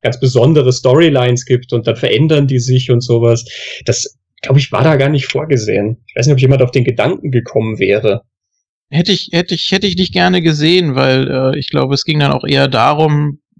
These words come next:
Speaker 2: äh, das war ja am Anfang auch wirklich so, dass alle paar Minuten ein Charakter zurückgekehrt ist. Man war als Zuschauer froh, dass sie einfach alle wieder da sind und die sollten einfach genau das machen, was sie immer machen, was sie auch in der Serie gemacht haben.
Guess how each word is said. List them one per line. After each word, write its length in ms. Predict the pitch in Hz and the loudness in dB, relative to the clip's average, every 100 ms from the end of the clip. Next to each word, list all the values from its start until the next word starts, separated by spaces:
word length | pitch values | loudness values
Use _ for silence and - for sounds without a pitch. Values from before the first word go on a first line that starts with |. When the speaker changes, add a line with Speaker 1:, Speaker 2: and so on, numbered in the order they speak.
| 151 | -16
Speaker 2:
äh, 180 | - - | -10 -8
das 180 | - | -6
war 120 | 135 131 | -2 0
ja 60 | |
am 100 | 127 | 0
Anfang 340 | - 143 151 143 | -2 -4 -4 -4
auch 160 | 127 | -4
wirklich 240 | 139 135 131 | -4 -4 -2
so, 80 | 135 | 0
dass 160 | 127 | -2
alle 240 | - 127 139 | -2 -2 -2
paar 220 | - 135 | -2 0
Minuten 460 | 135 131 139 139 131 | 2 2 0 -2 -4
ein 160 | 123 123 | -4 -4
Charakter 440 | 123 - - 127 | -6 -8 -4 -4
zurückgekehrt 800 | 110 127 151 - 170 - 156 156 | -4 -4 -4 -2 -2 0 0 0
ist. 140 | 151 143 | -4 -4
Man 160 | 120 | -2
war 100 | 123 | -2
als 220 | 123 120 | -2 -4
Zuschauer 500 | - 165 - 139 120 | -4 -4 -2 -2 -2
froh, 360 | 117 - 131 160 | -4 -2 2 2
dass 180 | 143 123 | 0 -4
sie 120 | 147 | -4
einfach 300 | 120 127 120 | -4 -4 -4
alle 280 | 92 120 120 | -2 0 0
wieder 220 | 117 101 | 0 -2
da 280 | 107 98 143 | 0 2 2
sind 440 | 143 139 - - - | 2 0 -6 -10 -4
und 140 | 127 | 0
die 60 | 123 | 2
sollten 300 | 127 143 123 | 2 0 -2
einfach 240 | 127 135 | -4 -2
genau 340 | 123 107 139 | -2 0 0
das 220 | 151 127 - | 0 -2 -4
machen, 280 | 120 127 | -4 -4
was 140 | 127 123 | -4 -4
sie 120 | 135 | -2
immer 200 | 131 147 | 0 0
machen, 280 | 123 104 101 | -2 -4 -4
was 140 | 104 | -4
sie 100 | 139 | -2
auch 80 | 117 | 0
in 80 | 123 | 2
der 100 | 123 | 2
Serie 360 | 120 143 143 | 2 2 2
gemacht 420 | 120 104 101 98 - | 0 0 -2 -6 -4
haben. 240 | 98 107 | -2 -2